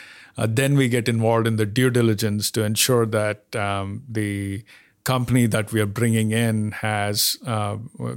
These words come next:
great sound assets that will sustain the long term and create the value for the customer that we, we desire. Uh,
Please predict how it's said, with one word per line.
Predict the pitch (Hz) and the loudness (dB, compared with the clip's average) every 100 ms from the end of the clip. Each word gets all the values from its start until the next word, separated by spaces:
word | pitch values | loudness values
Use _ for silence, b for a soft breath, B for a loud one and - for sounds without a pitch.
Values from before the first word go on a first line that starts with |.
| 113 | -6
great | - 117 113 | -2 0 2
sound | - 113 113 113 | 2 2 0 0
assets | 110 107 117 95 - - b b b | -2 0 -2 0 -2 -2 b b b
that | - 104 | -4 0
will | 104 | 0
sustain | - 110 - 113 107 | 0 0 0 0 0
the | |
long | 107 104 104 | 0 0 0
term | 113 107 | -2 0
and | 104 | -2
create | - 127 113 | 0 0 2
the | 110 | 0
value | 107 104 104 104 | 0 0 0 -2
for | 104 | -4
the | - | -4
customer | 101 - - 101 | -4 -2 -2 -2
that | 98 98 | -2 -4
we, | 104 98 101 127 | -2 -2 -2 -4
we | 110 | 0
desire. | 101 - 104 98 101 B B B B - | 0 2 2 2 -2 B B B B -2
Uh, | 117 | 0